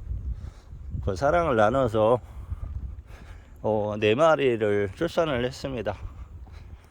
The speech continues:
아, 황구 두 마리, 아, 내눈박이 두 마리, 네 마리 출산했는데요. 어, 다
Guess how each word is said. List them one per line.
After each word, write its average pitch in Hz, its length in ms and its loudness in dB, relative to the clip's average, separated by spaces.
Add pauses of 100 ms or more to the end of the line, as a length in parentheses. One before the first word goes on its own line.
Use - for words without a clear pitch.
(280)
아, 101 380 -4
황구 165 560 0
두 120 120 -2
마리, 135 560 0 (200)
아, 104 200 0
내눈박이 117 760 2 (300)
두 113 140 -2
마리, 110 340 2 (640)
네 104 120 6
마리 120 240 2
출산했는데요. 147 960 0 (1300)
어, 131 240 2
다 147 280 2